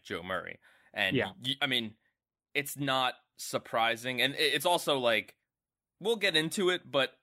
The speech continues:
Speaker 1: these are very similar shows. It's not like we're trying to compare Dexter's Lab to, to Samurai Jack, although
Speaker 2: Yeah.
Speaker 1: that would make for an interesting episode in its own right.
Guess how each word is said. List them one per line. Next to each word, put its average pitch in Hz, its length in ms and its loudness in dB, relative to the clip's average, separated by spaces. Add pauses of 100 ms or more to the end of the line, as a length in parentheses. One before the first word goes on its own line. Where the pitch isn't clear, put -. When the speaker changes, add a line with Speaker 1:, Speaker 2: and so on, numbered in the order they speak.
(460)
Speaker 1:
these 165 240 0
are 175 80 4
very 160 180 2
similar 139 460 2
shows. 98 320 -2
It's 127 120 -8
not 175 180 2
like 156 220 2
we're 143 100 2
trying 139 260 2
to 127 60 -2
compare 117 340 -2
Dexter's 110 440 -4
Lab 110 280 2
to, 101 340 -4
to 98 280 -6
Samurai 123 460 0
Jack, 104 420 -4 (240)
although 135 160 4
Speaker 2:
Yeah. 110 60 2
Speaker 1:
that 151 160 2
would 170 160 0
make 151 160 0
for 135 120 0
an 127 60 0
interesting 117 360 -4
episode 107 360 0
in 104 60 -4
its 104 160 -6
own 214 180 0
right. 110 260 2